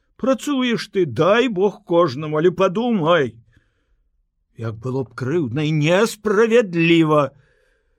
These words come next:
каб, напрыклад, гісторыя абароны Брэсцкай крэпасці так і засталася пахаванай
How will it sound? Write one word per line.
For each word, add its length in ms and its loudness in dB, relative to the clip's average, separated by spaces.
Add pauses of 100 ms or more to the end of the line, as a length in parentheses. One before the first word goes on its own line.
(120)
каб, 160 -8
напрыклад, 640 -2
гісторыя 880 -6
абароны 720 0
Брэсцкай 640 -6
крэпасці 800 -12 (1000)
так 220 -10
і 80 -4
засталася 560 0
пахаванай 800 0